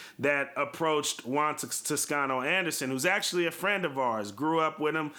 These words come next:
I grew up playing the ball against him our whole life, from A A U to high school basketball back in the Bay Area, and now he currently plays for the Golden State Warriors. Had a really good game tonight, actually,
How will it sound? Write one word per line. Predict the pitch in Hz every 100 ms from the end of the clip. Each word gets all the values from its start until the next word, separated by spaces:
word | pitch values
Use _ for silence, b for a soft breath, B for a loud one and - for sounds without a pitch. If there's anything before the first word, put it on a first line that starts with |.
| B B
I | - 156
grew | 147 156
up | 147
playing | 147 151 147
the |
ball | 131 143 147
against | 147 139 147 -
him | 143 143 139
our | 143 151
whole | 139 151 151 143
life, | 151 143 117
from | 120 120
A | 131 156 143
A | 151
U | 143 151
to | 143
high | 131 147
school | 143 - 143
basketball | 139 135 135 135 131 135 135 127 B B B -
back | 147 143
in | 143
the | 135
Bay | 131 139 135
Area, | 135 135 131
and | 123
now | 135 135 135
he | 135
currently | 127 - 143 131
plays | 123 139 135 127
for | 127
the | 123
Golden | 131 135
State | 131 - 131
Warriors. | 117 135 139 135
Had | - 147 175
a |
really | 151 160 160
good | 151 151
game | 143 156 156
tonight, | - 139 156 175
actually, | 147 139 135 135 135 123